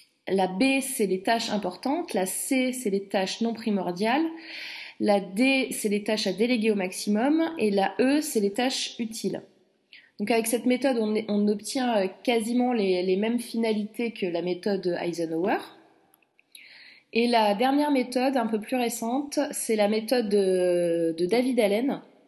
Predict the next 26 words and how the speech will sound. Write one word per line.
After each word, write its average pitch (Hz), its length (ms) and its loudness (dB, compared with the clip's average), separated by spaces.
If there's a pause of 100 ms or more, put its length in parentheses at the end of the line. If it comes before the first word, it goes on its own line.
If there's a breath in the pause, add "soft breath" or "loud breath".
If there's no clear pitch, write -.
(340)
dite 220 320 -6
la 208 80 6
méthode 202 540 0
G 226 540 -2
T 208 180 4
D. 190 360 -2 (800 loud breath)
Donc 202 160 -2
c'est 233 260 -4
une 240 80 2
méthode 247 340 2
d'organisation 247 680 2
du 240 160 -2
travail 262 760 2
définie, 247 840 0
euh, 190 440 4
comme, 254 320 2
euh, 180 840 2 (280 loud breath)
l'art 233 300 4
de 233 80 4
la 208 140 6
productivité 220 680 -4
sans 214 200 -4
stress. - 500 -10 (840)
Donc, 208 400 -2 (640 loud breath)
elle 220 220 0
consiste 285 720 -4